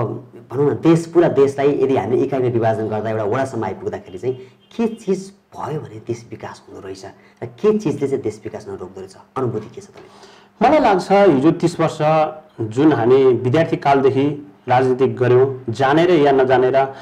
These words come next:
Speaker 2: कम्युनिस्ट बन्यौँ, बिस्तारै त्यसका विचारहरू, त्यसका दर्शनहरू, नीति सिद्धान्तहरू बुझ्दै हामी आज मैले कार्यकारी पद सम्हालिरहँदैको अवस्थामा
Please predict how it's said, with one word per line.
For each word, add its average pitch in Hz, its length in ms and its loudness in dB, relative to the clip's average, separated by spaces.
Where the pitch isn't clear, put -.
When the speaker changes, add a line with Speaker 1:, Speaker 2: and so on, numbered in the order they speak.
Speaker 2:
कम्युनिस्ट 151 300 4
बन्यौँ, 131 480 4
बिस्तारै 190 500 0
त्यसका 170 340 0
विचारहरू, 147 720 0
त्यसका 147 260 -4
दर्शनहरू, 143 680 2
नीति 147 340 0
सिद्धान्तहरू 139 800 0
बुझ्दै 156 260 6
हामी 143 220 4
आज 135 240 2
मैले 151 360 4
कार्यकारी 143 480 0
पद 143 320 0
सम्हालिरहँदैको 139 800 4
अवस्थामा 131 540 0